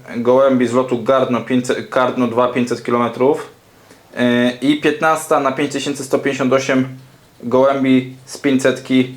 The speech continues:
na rejon. Także tutaj szczegóły będą w rodowodzie, ale no, pochodzenie tego gołąbka jest super. Powiem szczerze, że tutaj, jak się zagłębimy w rodowód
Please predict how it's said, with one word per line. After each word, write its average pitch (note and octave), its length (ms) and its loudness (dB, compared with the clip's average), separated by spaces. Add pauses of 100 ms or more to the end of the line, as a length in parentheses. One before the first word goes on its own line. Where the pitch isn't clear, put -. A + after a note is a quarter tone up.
na A#2+ 200 2
rejon. G#2+ 340 0 (380)
Także B2 220 -2
tutaj B2 420 0 (280)
szczegóły B2+ 380 0
będą A#2+ 400 0
w A#2 80 -2
rodowodzie, B2 680 2 (720)
ale B2+ 240 2
no, C3+ 100 0
pochodzenie C3+ 480 0
tego C3 140 4
gołąbka C3 460 0
jest A#2+ 160 -2
super. C3 420 0 (1040)
Powiem C#3 320 2
szczerze, C#3 460 2
że C3 320 2 (160)
tutaj, C3+ 220 2
jak C3 80 -4
się C3 120 0
zagłębimy C3 460 2
w B2 80 2
rodowód B2+ 640 2